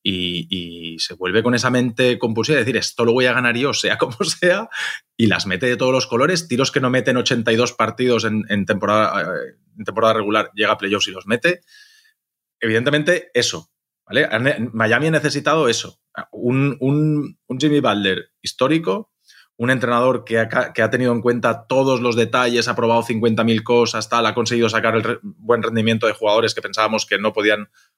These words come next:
jugar ni un minuto la eliminatoria, pero es que pese a todo esto, Milwaukee Bucks tenía que haber pasado esta eliminatoria.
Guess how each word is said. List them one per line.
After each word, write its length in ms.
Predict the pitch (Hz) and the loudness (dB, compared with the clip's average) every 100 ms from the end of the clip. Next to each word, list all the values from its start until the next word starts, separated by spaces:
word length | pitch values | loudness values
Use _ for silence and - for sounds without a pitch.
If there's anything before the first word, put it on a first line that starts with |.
| _ | _
jugar 220 | 104 110 | -2 2
ni 80 | 113 | 4
un 60 | 110 | 4
minuto 220 | 107 110 | 2 2
la 40 | 104 | 0
eliminatoria, 600 | 101 101 98 110 139 - | 2 0 0 0 -2 -4
pero 120 | - - | -2 0
es 80 | |
que 120 | - 160 | 0 -2
pese 340 | 131 120 117 | -2 -2 0
a 100 | 110 | 0
todo 260 | 143 175 160 | 0 2 0
esto, 420 | 165 - 196 - _ _ _ _ _ _ _ _ _ | 0 -6 -12 -12 _ _ _ _ _ _ _ _ _
Milwaukee 380 | 107 95 113 113 | -6 0 2 2
Bucks 200 | 120 - | 0 -2
tenía 220 | 87 90 | -6 -6
que 60 | 82 | -4
haber 120 | 85 | -4
pasado 180 | - - | -6 -6
esta 140 | - | -8
eliminatoria. 520 | - 165 165 - - | -10 -16 -16 -20 -20